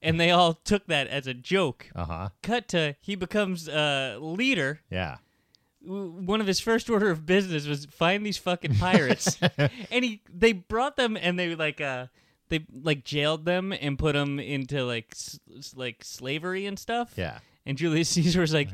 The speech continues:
Speaker 2: "What did I say?"
Speaker 1: "Not good enough." And he personally <laughs> oversaw all their crucifixions.
Speaker 2: Wow.
Speaker 1: So, uh, you know, watch, watch your back. Don't, uh, don't, uh, cross J C's.
Speaker 2: Yeah.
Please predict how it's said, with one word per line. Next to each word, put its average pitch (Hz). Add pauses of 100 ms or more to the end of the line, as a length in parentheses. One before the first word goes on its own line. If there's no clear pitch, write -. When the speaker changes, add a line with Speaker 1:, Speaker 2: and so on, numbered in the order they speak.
Speaker 2:
"What 98
did 117
I 120
say?" 98
Speaker 1:
"Not 156
good 190
enough." 131
And 151
he 151
personally 165
<laughs> 151
oversaw 160 (340)
all 139
their 135
crucifixions. -
Speaker 2:
Wow. 76 (560)
Speaker 1:
So, 151
uh, 165 (100)
you 160
know, 156 (280)
watch, 156
watch 156
your 196
back. 180
Don't, 185
uh, 170 (160)
don't, 160 (480)
uh, 104 (160)
cross 170
J 147
C's. 107
Speaker 2:
Yeah. 98